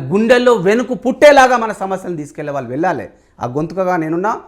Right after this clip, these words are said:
ఒక రెండేళ్ళుగా మీరు చూస్తూ ఉన్నారు, పదహారు ఏళ్ళుగా చాలామంది మిత్రులు చూస్తూ ఉన్నారు. కాబట్టి మనం ఈ రాజకీయాలకు అతీతంగా మరి చూస్తూ ఉన్నాం. ఇంకో చెంపపెట్టు పెట్టాలి దేశానికి. ఖమ్మం, నల్గొండ, వరంగల్ పట్టభద్రులు ఆదర్శంగా మారాలంటే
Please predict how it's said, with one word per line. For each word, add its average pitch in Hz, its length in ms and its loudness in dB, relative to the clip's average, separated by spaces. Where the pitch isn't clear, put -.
ఒక 135 80 -2
రెండేళ్ళుగా 214 380 0
మీరు 214 140 -2
చూస్తూ 202 240 -4
ఉన్నారు, 214 200 -4
పదహారు 196 340 0
ఏళ్ళుగా 196 300 -2
చాలామంది 214 460 0
మిత్రులు 180 320 -8
చూస్తూ 143 220 -12
ఉన్నారు. 131 200 -12
కాబట్టి 120 420 -10
మనం 139 220 -4
ఈ 127 40 -8
రాజకీయాలకు 196 580 0
అతీతంగా 185 480 -6
మరి 143 120 -10
చూస్తూ 156 200 -8
ఉన్నాం. 170 160 -6
ఇంకో 208 260 2
చెంపపెట్టు 226 380 0
పెట్టాలి 226 460 2
దేశానికి. 220 880 0
ఖమ్మం, 226 260 0
నల్గొండ, 220 340 2
వరంగల్ 220 500 2
పట్టభద్రులు 214 460 0
ఆదర్శంగా 240 560 4
మారాలంటే 202 800 0